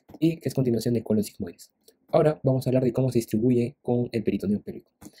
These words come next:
Nuevamente tenemos el peritoneo que se continúa desde el abdomen hacia la cavidad pélvica. Recubre la cara superior de la vejiga formando la fosa supravesical, lateralmente formando las fosas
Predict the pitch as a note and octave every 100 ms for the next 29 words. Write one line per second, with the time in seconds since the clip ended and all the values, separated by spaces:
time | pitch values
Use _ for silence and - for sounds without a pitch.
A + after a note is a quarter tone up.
0 | _ _ _ _ - A#2+ A#2 B2 A#2+ G#2+
1 | A2+ A2+ G2+ G2+ G#2 A#2 A2+ G#2 G2 G#2
2 | G#2+ A2+ A2 G#2+ G#2 G2+ G#2 A2+ A2 G#2+
3 | G2+ - F#2+ G2 C#3+ A#2 - C3+ _ _
4 | _ _ _ - _ _ _ _ - A2+
5 | C3 B2 G#2+ - A2+ A2 - C3 A2+ A#2
6 | A2+ A2+ A2+ - A#2 A2+ A#2 G#2+ A2+ G#2+
7 | - A#2+ G#2 A#2+ A2 G#3+ - A#2 - _
8 | _ - _ _ - G2+ G#2 G#2+ A2+ A2
9 | A#2+ G#2+ G#2+ G#2+ G2+ A2+ G#2+